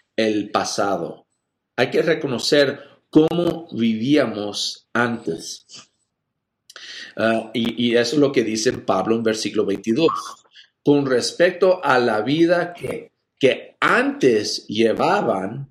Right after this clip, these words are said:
entonces ahí primeramente reconocemos el pasado, que s-, así era yo.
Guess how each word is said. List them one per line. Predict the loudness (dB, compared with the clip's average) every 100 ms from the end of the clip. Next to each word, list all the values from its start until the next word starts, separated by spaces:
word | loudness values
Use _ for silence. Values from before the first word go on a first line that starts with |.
| _
entonces | -2 0 0 2
ahí | 0
primeramente | 0 2 2 2 0 0 0
reconocemos | 2 0 0 -2 -4 -4 0 2 2 0 0
el | 0 0
pasado, | -2 -2 -2 0 0 -2 -6 -2
que | -2
s-, | 0 -2 -6 -4
así | -4 -4 -2 -2 -4 -2
era | 2 4 4 0
yo. | 0 4 4 4